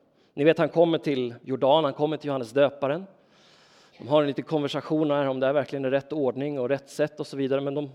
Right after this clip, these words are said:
bestämmer sig för att, ja, Jesus säger det, så här vi ska göra. Så Johannes döper honom. Och när han kommer upp ur vattnet så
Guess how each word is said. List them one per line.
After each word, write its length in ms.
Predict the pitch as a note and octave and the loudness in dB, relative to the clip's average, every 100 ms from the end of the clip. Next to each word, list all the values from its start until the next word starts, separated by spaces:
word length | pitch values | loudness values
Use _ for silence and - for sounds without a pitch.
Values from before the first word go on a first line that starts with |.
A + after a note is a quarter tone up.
| D3+ | -8
bestämmer 360 | D3+ D#3 D3 D3 | -6 -2 -2 -4
sig 100 | - | -4
för 80 | |
att, 120 | B2+ C#3+ | -4 -2
ja, 160 | E3+ - _ _ | -2 -4 _ _
Jesus 300 | - C3+ - | -6 -6 -6
säger 140 | C#3 C3 | -10 -10
det, 80 | |
så 120 | - D3+ | -6 0
här 100 | F3 | 0
vi 60 | |
ska 140 | C#3+ E3+ | 0 2
göra. 320 | C#3+ C3+ E3 - - - - - - _ _ | 4 4 0 -10 -20 -20 -20 -20 -20 _ _
Så 140 | - C#3+ | -6 -2
Johannes 300 | C#3 C#3+ A#2 | 0 -2 2
döper 300 | C#3+ C#3 C3 | 0 0 -6
honom. 280 | C3 E3+ E3 _ _ _ _ _ _ _ _ _ _ _ _ - - - - | -6 -8 -16 _ _ _ _ _ _ _ _ _ _ _ _ -20 -20 -20 -20
Och 140 | - | -4
när 80 | D3 | 2
han 80 | E3+ | 2
kommer 200 | F#3+ F3+ | 6 8
upp 180 | G3 F3 | 8 8
ur 40 | |
vattnet 520 | D3+ D3 - - - _ _ _ _ _ _ _ _ _ _ _ _ _ - | 4 2 -4 -18 -20 _ _ _ _ _ _ _ _ _ _ _ _ _ -14
så 400 | - D#3+ C#3 | 0 2 2